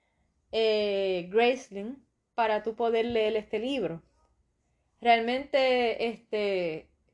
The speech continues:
es bien interesante porque es de este mundo de,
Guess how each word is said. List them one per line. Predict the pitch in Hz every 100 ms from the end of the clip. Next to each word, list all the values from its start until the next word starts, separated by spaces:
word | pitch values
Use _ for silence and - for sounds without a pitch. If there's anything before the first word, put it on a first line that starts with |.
| - -
es | 233 220
bien | 262 285
interesante | 302 311 294 294 294 294 285 226
porque | 220 214 214 214 208
es | 240 285 240
de | 254
este | 277 339 320
mundo | 302 277 226 240 - _ _ _ -
de, | 202 214 202 196 185 170 180